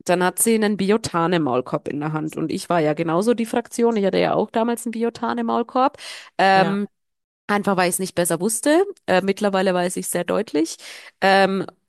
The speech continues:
Speaker 1: kommt sie mit dem Biotane-Maulkorb, ich sag, „Du, Schätzelein, der ist null Komma null bissfest, ähm, wenn der mich attackieren will und ich kann nur arbeiten, wenn dann s-, gut sitzender Maulkorb drauf ist,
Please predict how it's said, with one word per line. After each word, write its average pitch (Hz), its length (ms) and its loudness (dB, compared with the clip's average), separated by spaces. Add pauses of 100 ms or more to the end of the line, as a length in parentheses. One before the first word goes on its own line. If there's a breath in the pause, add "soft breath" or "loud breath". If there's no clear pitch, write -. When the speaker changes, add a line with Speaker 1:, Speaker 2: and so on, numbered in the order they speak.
(320)
Speaker 1:
kommt 185 200 -2
sie 202 80 0
mit 202 100 2
dem 202 60 -4
Biotane-Maulkorb, 196 920 0
ich 196 80 -8
sag, - 240 -6
„Du, 214 280 0
Schätzelein, 202 680 -2
der 185 160 -2
ist - 240 -4
null 247 260 4
Komma 208 300 -2
null 214 240 0
bissfest, 240 640 -4
ähm, 196 480 0
wenn 185 260 -4
der 202 80 -2
mich 202 220 -4
attackieren 220 500 -4
will 214 140 -4
und 190 80 -6
ich 190 80 -10
kann 226 260 -2
nur 202 220 0
arbeiten, 196 680 0
wenn 196 200 -4
dann 190 220 -4
s-, - 200 -12
gut 214 180 -2
sitzender 196 340 -4
Maulkorb 190 360 -4
drauf 208 300 -2
ist, - 280 -2